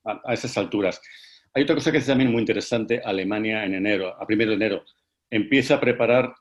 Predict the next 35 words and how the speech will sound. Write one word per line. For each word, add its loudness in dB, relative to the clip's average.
test 0
de -6
coronavirus -4
cuando -4
no -2
tiene -4
enfermos. -10
Ya -2
empieza -2
tal, -6
por -4
eso -4
llega 0
a -2
tiempo -2
a, -6
a -4
tenerlos. -6
Y 0
hay 6
otra 4
cosa -4
que -2
también 2
importante -2
que -10
ocurre -4
a -2
primeros 0
de 0
enero 0
en 0
varios -2
países, -8
en -10